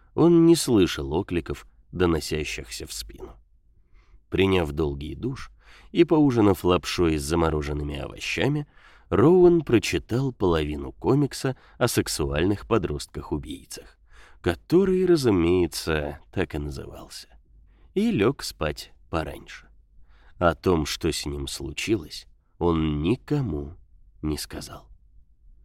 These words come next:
Роуэн родился и вырос в штате Вашингтон,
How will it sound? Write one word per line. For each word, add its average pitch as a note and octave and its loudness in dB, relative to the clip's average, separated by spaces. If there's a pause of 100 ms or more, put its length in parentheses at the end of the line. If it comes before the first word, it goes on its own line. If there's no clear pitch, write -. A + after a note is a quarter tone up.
(500)
Роуэн F3+ 6 (160)
родился G#2 2
и E2 4
вырос B2 0
в - -14
штате - -4
Вашингтон, - -8